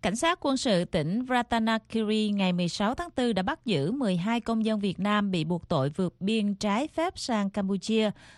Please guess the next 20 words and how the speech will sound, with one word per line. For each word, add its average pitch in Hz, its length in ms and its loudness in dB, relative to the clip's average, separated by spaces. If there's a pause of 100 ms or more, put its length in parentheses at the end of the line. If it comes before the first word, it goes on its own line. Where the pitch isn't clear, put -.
(140)
và 226 280 2
khai 254 200 -2
hoang 247 280 0
đất 311 140 -2
rừng 196 300 0
bất 254 140 -2
hợp 208 180 0
pháp. 226 260 6 (540)
Tờ 208 240 2
Phnom 220 300 0
Penh 220 200 0
Post 277 500 -2
cho 233 120 0
biết 247 320 -2
hôm 220 220 0
hai 202 140 0
mươi 190 120 0
hai 190 220 2
tháng 220 180 -2
tư. 196 300 2